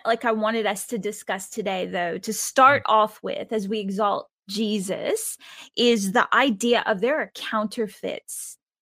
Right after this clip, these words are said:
Speaker 1: right now. There are counterfeit Jesuses in the world. And what I mean by that, I know a lot of people, their, their brain might go in a certain direction with
Speaker 2: Mm-hmm.
Speaker 1: that. Um,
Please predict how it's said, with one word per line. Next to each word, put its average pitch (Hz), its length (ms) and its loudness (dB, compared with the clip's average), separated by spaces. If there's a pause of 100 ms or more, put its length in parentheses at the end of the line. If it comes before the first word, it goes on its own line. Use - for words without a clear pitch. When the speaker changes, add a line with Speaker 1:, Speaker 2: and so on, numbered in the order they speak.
(140)
Speaker 1:
right 202 240 0
now. 175 180 -4
There 226 160 4
are 302 60 0
counterfeit 233 720 2
Jesuses 208 840 0
in 214 180 -2
the 220 80 0
world. 196 680 -2 (560)
And 262 200 8
what 285 200 8
I 320 120 8
mean 247 400 6
by 208 180 2
that, 185 260 0
I 202 60 0
know 214 280 2
a 226 100 2
lot 220 220 2
of 220 80 -2
people, 220 360 -4
their, 196 260 -2 (160)
their 220 100 0
brain 196 560 -4
might 190 280 -4 (300)
go 208 320 4
in 196 100 -2
a 202 80 -2
certain 214 300 -4
direction 190 580 -4
with 190 200 -8
Speaker 2:
Mm-hmm. 156 140 -2
Speaker 1:
that. - 140 -2 (140)
Um, 196 560 2